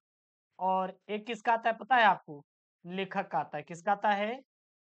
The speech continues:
लेखक का आता है। तो ये लेखक और कवि दोनों मिलाकर कितने नंबर आपको दिलवाएंगे पता है? आपको कुल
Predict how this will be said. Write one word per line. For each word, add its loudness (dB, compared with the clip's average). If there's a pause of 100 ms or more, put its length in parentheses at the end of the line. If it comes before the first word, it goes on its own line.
लेखक -8
का -6
आता -8
है। -20
तो -18
ये 0
लेखक 0 (480)
और 4
कवि -4 (500)
दोनों -2
मिलाकर 2 (500)
कितने -2
नंबर 0
आपको 2
दिलवाएंगे 2
पता 0
है? -2 (240)
आपको 4
कुल -6